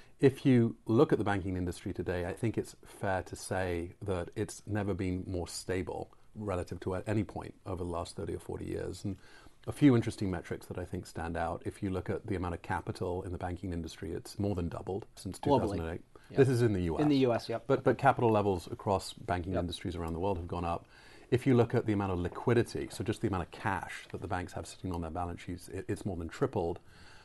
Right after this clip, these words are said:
Speaker 1: And if you look at the types of loan portfolios that banks hold today, they look quite different to ten years ago in that they tend to be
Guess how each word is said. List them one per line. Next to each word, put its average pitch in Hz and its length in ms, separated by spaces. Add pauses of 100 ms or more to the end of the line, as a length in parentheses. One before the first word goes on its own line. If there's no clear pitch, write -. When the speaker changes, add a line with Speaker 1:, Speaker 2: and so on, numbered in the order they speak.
Speaker 1:
And 117 100
if 117 80
you 135 60
look 117 120
at - 60
the 101 60
types - 460
of 98 100
loan 95 200
portfolios 92 560
that 90 100
banks 90 260
hold 98 320
today, 85 480 (380)
they 104 80
look 110 180
quite 90 380
different - 540 (140)
to 87 280 (100)
ten 90 180
years 98 220
ago 92 220
in 90 140
that 90 160
they 98 120
tend 113 440
to 107 100
be 92 380